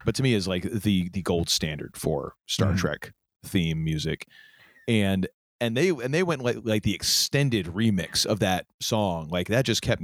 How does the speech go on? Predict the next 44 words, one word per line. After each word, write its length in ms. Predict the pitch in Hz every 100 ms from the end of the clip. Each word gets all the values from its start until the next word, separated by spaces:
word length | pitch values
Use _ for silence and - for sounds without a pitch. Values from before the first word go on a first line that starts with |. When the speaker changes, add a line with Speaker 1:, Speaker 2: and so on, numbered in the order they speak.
| 85
Speaker 2:
Yeah. 80 | 101
Speaker 1:
going 500 | 127 123 98 82 76
and 240 | 87 90
going 520 | 95 120 120 101 92
and 120 | 90 98
going. 220 | 113 110
It's 80 | 101
like 140 | 95
anyone 320 | 120 139 123
who 140 | 117 110
had 180 | 110 107
anything 340 | 110 101 95
vaguely 380 | 87 107 104 101
to 100 | 95
do 160 | 101 95
with 100 | 85
the 80 |
show 260 | - 110 107
got 160 | 95 85
mentioned 300 | 95 - 95
in 80 |
the 80 | 82
credits, 340 | - 95 85 -
'cause 180 | 95
it 140 | 95 98
is 80 | 90
like, 160 | 82
let 160 | 98 143
these, 280 | 131 104 92 - -
it's 160 | 135 -
like 180 | 127 92
Marvel 540 | 92 127 180 139 110
length 340 | 110 95 92
credits 480 | - 120 90 - - - - -
at 100 | 104
the 100 | 110
end 120 | 110
of 200 | 104 82
Picard's 440 | - 104 113 107 90
series 340 | 117 107 95
finale. 500 | 95 104 107 95 95
Everybody 440 | 151 160 139 120 101
gets 260 | 107 -
in. 240 | 110 82